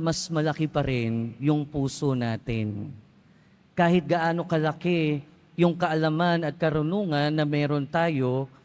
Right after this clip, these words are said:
dapat mas malaki pa rin yung awa at pagmamahal natin sa kapwa. Tayo kasi mga tao, ang gusto natin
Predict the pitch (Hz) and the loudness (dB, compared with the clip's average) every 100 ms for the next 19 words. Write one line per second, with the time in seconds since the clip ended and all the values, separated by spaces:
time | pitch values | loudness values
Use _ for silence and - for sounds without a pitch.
0 | _ _ _ 147 180 185 180 190 190 185 | _ _ _ 2 2 2 2 0 0 0
1 | 185 180 180 175 170 175 160 160 156 147 | 0 0 -2 -2 0 -2 -2 0 0 0
2 | 147 147 160 170 156 139 127 127 - - | 0 0 -2 0 2 2 0 -2 -10 -8
3 | 165 160 - 156 143 143 135 143 135 131 | -4 -4 -2 -2 0 0 2 2 2 0
4 | 123 - 131 117 110 104 - - - 135 | -2 -2 0 0 -2 -6 -12 -8 -6 -4
5 | 127 117 - 110 110 - _ _ _ _ | -4 -4 -4 -4 -4 -8 _ _ _ _
6 | _ _ _ _ _ _ - 156 170 165 | _ _ _ _ _ _ 2 4 4 2
7 | 156 180 165 160 156 190 202 165 165 185 | 2 2 2 0 2 2 2 4 4 4
8 | 220 - - - - - - - - 170 | 2 -6 -20 -20 -20 -20 -20 -16 0 4
9 | 185 156 185 - - 175 185 196 190 160 | 4 2 0 0 -2 0 0 0 -2 -2
10 | 165 208 214 | 0 -2 -4